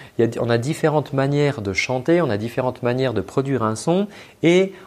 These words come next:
on a classé, alors ça s'est fait comme ça, c'est pas une classification, euh, internationale, mais on parle de voix de poitrine. En, les anglo-saxons, euh, parlent de chest voice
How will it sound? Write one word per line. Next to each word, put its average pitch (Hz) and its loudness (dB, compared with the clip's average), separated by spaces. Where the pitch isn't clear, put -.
on 127 2
a 156 2
classé, 151 4
alors 113 4
ça 113 -2
s'est 135 -2
fait 147 2
comme 123 2
ça, 170 2
c'est 123 -4
pas 139 2
une 135 -4
classification, 139 -2
euh, 107 0
internationale, 127 0
mais 135 2
on 131 2
parle 135 0
de 110 6
voix 117 4
de 139 -8
poitrine. 135 2
En, 98 4
les 107 -4
anglo-saxons, 123 -2
euh, 98 -4
parlent 113 0
de 98 0
chest - -4
voice 165 2